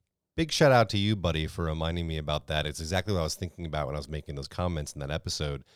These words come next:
Growing up in rural, you know, Connecticut, kind of middle of the woods, we didn't get those huge hauls. But we did get enough that my parents would kind of get involved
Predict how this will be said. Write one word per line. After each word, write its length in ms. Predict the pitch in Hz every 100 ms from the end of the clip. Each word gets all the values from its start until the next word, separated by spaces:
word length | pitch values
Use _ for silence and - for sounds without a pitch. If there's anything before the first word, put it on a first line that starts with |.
| _ _ _ 120 -
Growing 440 | 127 131 123 120
up 240 | 110 107
in 140 | 98 92
rural, 920 | 85 92 104 104 95 87 82 78 - _
you 100 | 104
know, 460 | 87 78 76 76 71 _
Connecticut, 680 | - 95 175 170 - 80 73
kind 160 | - 82
of 60 |
middle 320 | 82 82 78
of 60 | 69
the 80 | 80
woods, 600 | 95 180 101 76 82 - _ _ _ _ _ _ -
we 160 | 127
didn't 200 | 139 135
get 200 | 113 104
those 200 | - 87
huge 360 | - - 76 69
hauls. 520 | - 92 69 60 - - _ _ _
But 60 | 117
we 160 | 123
did 340 | 120 - 277 240
get 180 | 165 131
enough 640 | 101 98 101 104 92 -
that 120 | - 90
my 180 | 92
parents 800 | 87 - - 147 151 135 101 87 -
would 180 | 90
kind 300 | - - 95
of 120 | 90 82
get 180 | 92
involved 800 | 85 82 73 82 82 82 78 76